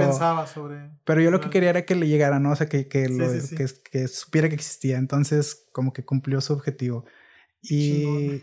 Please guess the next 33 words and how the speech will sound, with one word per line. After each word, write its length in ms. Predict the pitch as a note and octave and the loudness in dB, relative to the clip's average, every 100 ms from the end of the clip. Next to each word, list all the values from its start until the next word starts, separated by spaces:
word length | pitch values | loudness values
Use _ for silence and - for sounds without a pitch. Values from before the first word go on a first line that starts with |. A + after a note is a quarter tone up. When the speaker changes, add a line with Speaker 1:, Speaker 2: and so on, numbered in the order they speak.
| C#4+ | -4
Speaker 1:
<laughs> 140 | - | -2
Speaker 2:
sí. 500 | C3+ - F3+ E3 D3+ | -2 2 2 2 0
Speaker 1:
Por 120 | D#3+ F#3 | -4 -6
lo 120 | F#3 | -2
que 100 | F3+ | 0
veo, 220 | F3+ G3 | 2 2
eres 280 | G#3 A3 A3 | 2 0 -2
alguien 240 | A#3 A#3 | -2 -4
que, 340 | A3+ G3+ F3+ - | -2 -4 -4 -12
que 160 | - F3 | -6 -4
realmente 1300 | E3 E3+ F3+ F#3+ F3+ - G#3 G3+ G3 F3 D#3+ - - | 2 2 2 -2 -6 -2 -2 0 -2 -4 -6 -10 -8
co-, 260 | F#3 - | -8 -6
constantemente 760 | - E3+ - E3+ E3 F#3+ F3+ F3 | -6 -4 -2 -2 -2 -4 -4 -6
está 260 | - F3+ | -2 -4
creando 520 | F3+ E3 D#3+ E3 E3 D#3+ | -2 -4 -2 -2 -2 0
algo, 300 | F3 E3+ D#3 | 0 -2 -6
está 220 | C#3+ D#3+ | -6 -8
haciendo 360 | D#3+ F3 E3+ | -8 -6 -4
algo. 280 | D#3+ F3 F3 - _ _ _ | -4 -6 -10 -16 _ _ _
Eh, 120 | D#3+ | -10
me, 200 | D#3+ D#3+ D#3 | -6 -6 -8
me 180 | F3+ E3 | -10 -8
comentabas 460 | D#3+ D3+ D#3+ D#3+ | -8 -6 -4 -4
una 180 | E3+ D#3+ | -4 -4
parte, 240 | E3 E3 E3 | -4 -6 -8
pues, 260 | D#3+ - | -8 -8
escribir 440 | D#3+ - D3 D3+ C#3+ | -10 -12 -10 -10 -6
poemas, 840 | D3+ D#3 E3 D#3+ D#3 D3 C#3 - | -2 -2 -2 -4 -6 -10 -14 -14
tienes 280 | E3 D#3+ D#3 | -8 -8 -6
lo 160 | D#3+ D3+ | -6 -6
de 280 | D3 C#3+ | -8 -8
un 220 | C#3+ C#3+ C#3+ | -8 -10 -8
guión. 540 | D3+ E3 E3 D#3+ D3 | -4 -2 -2 -4 -8